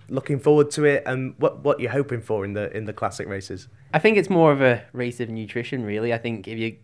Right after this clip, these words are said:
Speaker 2: if you look after the bike and keep it going and be consistent, I think you'll be somewhere near at the end, because obviously, as you know, a, a classic bike is a classic bike, so it's older and more fragile. Um, so I think if you can kind of look after it and ride it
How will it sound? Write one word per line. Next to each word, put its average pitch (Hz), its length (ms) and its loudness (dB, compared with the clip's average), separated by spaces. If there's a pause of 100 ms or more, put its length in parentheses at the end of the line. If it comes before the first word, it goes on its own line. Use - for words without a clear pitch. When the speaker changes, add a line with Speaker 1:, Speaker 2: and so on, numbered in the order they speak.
(220)
Speaker 2:
if 117 100 -8
you 117 80 -2
look 123 160 0
after 120 240 0
the 107 100 -2
bike 107 340 -4
and 110 100 -10
keep 113 180 -8
it 101 140 -4
going 104 320 2
and 104 260 -6
be 110 100 -6
consistent, 101 680 -6 (320)
I - 60 -4
think 110 260 0
you'll 110 160 -4
be 107 80 -6
somewhere 110 320 -2
near 104 200 0
at - 60 -2
the 107 140 -2
end, 117 320 -2
because - 180 -2
obviously, 107 600 -2 (120)
as 110 160 0
you 110 60 -2
know, 104 220 0 (200)
a, 98 120 -2
a - 200 -12
classic 107 280 -2
bike 101 180 -2
is 98 60 -8
a 98 40 -4
classic 107 300 -4
bike, 101 240 -2
so 104 100 -2
it's - 120 -4
older 101 300 0
and 101 100 0
more 98 180 0
fragile. 101 640 -2 (340)
Um, 101 320 4
so 101 140 0
I 101 60 2
think 113 260 -2
if 107 120 -4
you 104 120 -4
can 101 320 -4 (400)
kind 110 240 2
of 101 240 -4
look 107 160 0
after 110 320 0
it 107 120 2
and 101 280 -8 (340)
ride 104 320 0
it - 220 -8